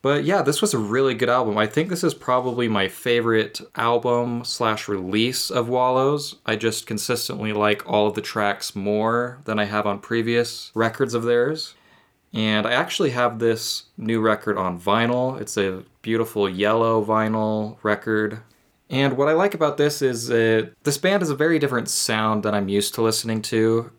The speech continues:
Um, I usually listen to a lot of girl <laughs> pop and alternative and punk or post-hardcore. But yeah, this isn't typically a genre or a style that I usually listen to, but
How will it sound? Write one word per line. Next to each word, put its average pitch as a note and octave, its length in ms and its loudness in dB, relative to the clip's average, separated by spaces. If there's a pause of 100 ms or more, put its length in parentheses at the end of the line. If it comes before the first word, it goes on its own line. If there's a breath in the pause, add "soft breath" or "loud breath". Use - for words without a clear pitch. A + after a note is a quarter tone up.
(120)
Um, G2 260 -2
I G2 40 0
usually A2 380 2
listen G2+ 340 0
to F#2 420 -2
a - 20 -2
lot F#2+ 220 2
of F2+ 340 -4 (360 soft breath)
girl C3 320 2
<laughs> - 140 -14
pop C#3 380 0 (680 loud breath)
and F#2 880 -2 (240)
alternative G#2 680 2
and F#2 140 -6
punk G#2+ 520 0
or F2+ 160 0
post-hardcore. F#2+ 1120 0 (440)
But A2+ 340 0
yeah, E3+ 100 2
this C3+ 220 0
isn't D#3 260 0
typically C#3+ 420 0
a A#2 80 2
genre A2+ 460 2
or G#2 180 0
a G2+ 60 2
style B2+ 440 0
that G#2+ 120 0
I G2+ 60 4
usually A#2 380 2
listen C3 320 -2
to, G2+ 220 0
but G2+ 320 0